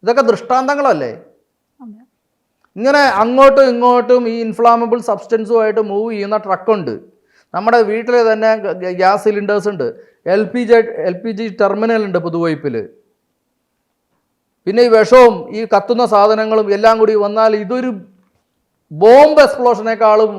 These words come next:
Speaker 1: വലിയ ഒരു ട്രാജഡി ആവൂലേ? ഇത് മാറ്റി, മാറ്റാം. ഈ ഡാമുകൾ ഓരോന്നോരോന്നായിട്ട് ഡീകമ്മീഷൻ ചെയ്യുക, എനർജിക്ക് പുതിയ സോഴ്സസ് കണ്ടെ-, കണ്ടെത്തുക.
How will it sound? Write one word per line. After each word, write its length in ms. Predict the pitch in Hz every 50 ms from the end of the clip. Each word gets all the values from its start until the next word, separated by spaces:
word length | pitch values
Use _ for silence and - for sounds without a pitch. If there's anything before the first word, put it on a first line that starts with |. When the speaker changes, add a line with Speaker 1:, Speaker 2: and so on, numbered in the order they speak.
| 196
Speaker 1:
വലിയ 200 | 202 202 214 220 220 208
ഒരു 100 | 202 208 185
ട്രാജഡി 420 | 185 180 185 185 185 190 202 185 190 170 151
ആവൂലേ? 360 | 151 151 139 120 101 78 65 - _ _ _ _ _ _ _ _ _ _ _ _ _ _ -
ഇത് 100 | 233 311 330 311 277
മാറ്റി, 420 | 240 233 254 277 277 277 - 359 320 226 220
മാറ്റാം. 420 | 220 247 277 277 - 269 202 147 117 - - - _ _ _ _ _ _ _ _ _ _ _ _ _ _
ഈ 120 | 196 247 269 247
ഡാമുകൾ 320 | 233 233 247 254 262 262 254 247
ഓരോന്നോരോന്നായിട്ട് 720 | 240 240 240 240 240 240 233 233 233 226 220 220 220 220 220 190
ഡീകമ്മീഷൻ 460 | 202 208 - 233 220 220 226 190 208 208 190
ചെയ്യുക, 260 | 175 156 143 123 - - - _ _ _ _ _ _ 170 190
എനർജിക്ക് 440 | 214 233 233 220 214 226 208 233 214 220
പുതിയ 160 | 214 196 233 226 226 214
സോഴ്സസ് 400 | 208 214 214 175 233 214 - 208
കണ്ടെ-, 260 | 196 190 180 175 - 185 185 190
കണ്ടെത്തുക. 380 | 170 165 - - - 120 113